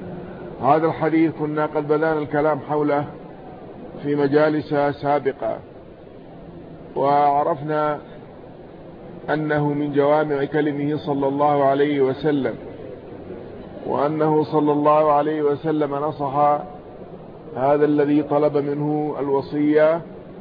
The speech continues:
ألا يغضب، ذلك لأن الغضب مفتاح كل شر، ولأن الغضب يوقع الإنسان في كثير من البلايا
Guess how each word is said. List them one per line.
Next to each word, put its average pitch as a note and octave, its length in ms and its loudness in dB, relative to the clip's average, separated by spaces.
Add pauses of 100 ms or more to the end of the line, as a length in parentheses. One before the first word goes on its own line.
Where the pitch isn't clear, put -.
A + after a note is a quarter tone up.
(680)
ألا D3 300 4
يغضب، B2 380 2 (1200)
ذلك D#3 420 2
لأن D3+ 500 2
الغضب C#3+ 580 0
مفتاح D3+ 560 4
كل C#3 240 -6
شر، C3+ 240 -4 (1700)
ولأن D3 440 4
الغضب D3 420 4
يوقع D3+ 720 4 (1600)
الإنسان D3 680 2
في D3 160 2
كثير D3 460 2
من C#3+ 180 -2
البلايا D3 760 4